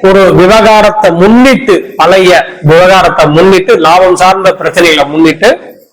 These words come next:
ஒரு, ஒரு சின்ன ஒரு வாக்குவாதம், ஒரு ஆர்கியூமெண்ட், பிரச்சனை வர்றதுக்கு உண்டான வாய்ப்பு உண்டு. பத்தொன்பதாம் தேதியில இருந்து முப்பதாம் தேதிக்குள்ள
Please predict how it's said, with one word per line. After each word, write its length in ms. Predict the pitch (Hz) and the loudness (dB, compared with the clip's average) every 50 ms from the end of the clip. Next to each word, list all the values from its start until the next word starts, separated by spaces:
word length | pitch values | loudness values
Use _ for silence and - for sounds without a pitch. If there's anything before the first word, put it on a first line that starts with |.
| _ _ _ _ _ _ _ _ | _ _ _ _ _ _ _ _
ஒரு, 180 | - 160 165 185 180 165 147 139 135 135 135 - 127 - - _ _ _ _ _ _ _ _ | -2 0 2 2 2 2 2 2 0 0 -2 -6 -10 -16 -20 _ _ _ _ _ _ _ _
ஒரு 140 | 180 160 156 | -4 -4 -2
சின்ன 240 | - 170 190 190 | 0 0 0 2
ஒரு 160 | 185 180 170 165 | 2 2 2 2
வாக்குவாதம், 540 | 165 180 185 - 196 180 175 170 185 185 | 2 0 0 0 0 0 2 2 0 0
ஒரு 120 | 185 175 165 | 0 0 0
ஆர்கியூமெண்ட், 520 | 160 175 - 165 180 170 165 165 175 190 | 0 -2 -2 -2 -2 0 0 0 0 -2
பிரச்சனை 360 | - - 170 165 - 202 190 | -2 -2 -4 -2 -2 0 0
வர்றதுக்கு 300 | 170 160 160 160 156 151 | 0 2 0 0 -2 -2
உண்டான 280 | 151 147 160 170 185 196 | -4 -2 -2 0 0 0
வாய்ப்பு 360 | 170 156 160 165 - - 156 | 0 0 0 0 -2 -6 -10
உண்டு. 280 | 143 139 139 143 143 - _ _ _ _ _ _ _ | -12 -12 -12 -16 -18 -20 _ _ _ _ _ _ _
பத்தொன்பதாம் 760 | - 185 185 185 - - 320 311 302 302 294 285 262 240 220 208 | -6 -4 -4 -2 -2 0 2 2 2 2 2 2 2 2 2 2
தேதியில 320 | 220 220 214 208 196 196 | 2 2 2 2 2 2
இருந்து 240 | 196 196 226 262 254 | 2 2 2 2 2
முப்பதாம் 560 | 214 202 190 - 240 233 226 226 220 208 190 | 2 0 0 0 0 0 2 2 0 0 0
தேதிக்குள்ள 600 | 190 190 190 185 175 - - 175 170 170 175 190 | 0 0 0 0 -2 -4 -4 -2 0 2 2 2